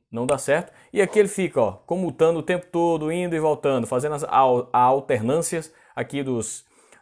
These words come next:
do satélite das keys, setenta e cinco, sessenta e três, sessenta e três, setenta e cinco, pulando, pulando de galho em galho e nenhum dá certo. Essa é a verdade, a gente tá aqui nessa pegada. E o interessante, pessoal, pra quem não sabe, o mesmo controle, ó,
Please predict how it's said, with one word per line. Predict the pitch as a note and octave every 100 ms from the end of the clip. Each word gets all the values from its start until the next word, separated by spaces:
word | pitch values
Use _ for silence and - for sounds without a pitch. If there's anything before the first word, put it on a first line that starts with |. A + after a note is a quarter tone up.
| -
do | A#2
satélite | - B2 C3 B2
das | C3+ -
keys, | D#3 C#3 G2+
setenta | A#2+ C#3+ D#3+
e | D3
cinco, | F#3 F#3 E3+
sessenta | E3+
e | C3+
três, | C3 D3+
sessenta | B2+
e | C3+
três, | E3+ F3
setenta | E3 D#3 D#3+
e |
cinco, | C#3 C#3 B2 A#2
pulando, | - F3 D3 A2+ F#2
pulando | - D#3 E3
de | D3
galho | C3+ D3+ D3+
em |
galho | C#3 D3 D3+
e |
nenhum | D#3 D3 D3
dá | C#3+
certo. | B2 G#2+ F2+ - -
Essa | A#2+ B2+ C3
é |
a |
verdade, | C3+ A2 E2 E2
a | G#2
gente | C3
tá | C3
aqui | B2+
nessa | C3 D3
pegada. | - C3 G#2 - - - _
E | -
o | A#3
interessante, | A3 G#3 F#3 A3+ F#3+
pessoal, | F#3+ G3 F#3+
pra | F3+
quem | D#3+
não | F#3+
sabe, | D3+ G3 F#3+ F3
o |
mesmo | E3 A#3 A#3
controle, | A3+ A3+ G3 G3+ F3+
ó, | G#2+